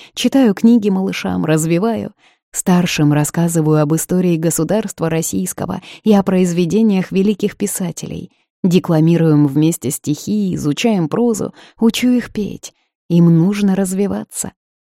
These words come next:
Эти дети ничуть не хуже наследников аристократических семейств. Среди них есть много способных к творчеству. Правда,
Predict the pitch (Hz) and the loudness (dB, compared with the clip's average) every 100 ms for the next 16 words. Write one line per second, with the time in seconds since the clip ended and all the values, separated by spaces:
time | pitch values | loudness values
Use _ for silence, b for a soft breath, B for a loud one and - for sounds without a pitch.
0 | _ _ 185 180 160 135 196 202 160 170 | _ _ 0 2 0 0 0 0 0 0
1 | 185 180 226 208 190 - 240 214 190 180 | 0 0 -4 0 -2 0 0 2 0 0
2 | 220 233 202 190 180 180 180 - 175 180 | 0 0 0 -2 -2 -2 -2 -4 -6 -4
3 | 180 202 - 196 - 185 - 202 196 165 | -4 -4 -6 -8 -6 -6 -4 -2 0 0
4 | 143 - - _ _ _ - 165 147 151 | -4 -12 -20 _ _ _ 0 2 4 4
5 | 151 147 151 147 - 147 147 147 135 - | 4 2 0 -2 0 0 2 2 -2 -2
6 | 143 160 147 135 - - - - 202 - | -2 -2 0 -2 -4 -10 -6 -6 -6 -8
7 | - - - B B B - 233 226 | -12 -10 -12 B B B 0 2 2